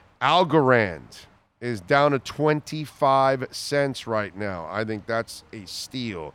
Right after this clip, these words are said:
Mana, Decentraland, very, not a steal, but a very good entry price at sixty-six cents right now, down four percent. These are really, really good. Really good deals.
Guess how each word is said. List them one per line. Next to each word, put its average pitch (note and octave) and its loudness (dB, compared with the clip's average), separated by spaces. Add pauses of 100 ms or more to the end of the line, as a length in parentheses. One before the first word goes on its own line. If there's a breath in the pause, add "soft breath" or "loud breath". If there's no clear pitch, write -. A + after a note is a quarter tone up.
(360 loud breath)
Mana, C3 4
Decentraland, B2+ 0
very, C3+ 0
not D3 4
a F3+ -4
steal, F3 -2 (260 soft breath)
but A#2 -6
a A2 -6
very C3 4
good C3 2
entry B2+ -2
price G#2+ -2 (320 loud breath)
at A#2+ -2
sixty-six - -8
cents A#2 -6
right A2 0
now, A2 0
down A2 0
four A#2 -4
percent. F#2+ -10 (440 soft breath)
These D#3 -10
are A#2+ -2 (140)
really, A#2 -2
really G2+ -4
good. E2 -14 (720)
Really C#3+ -2
good G#2 -4
deals. F2 -14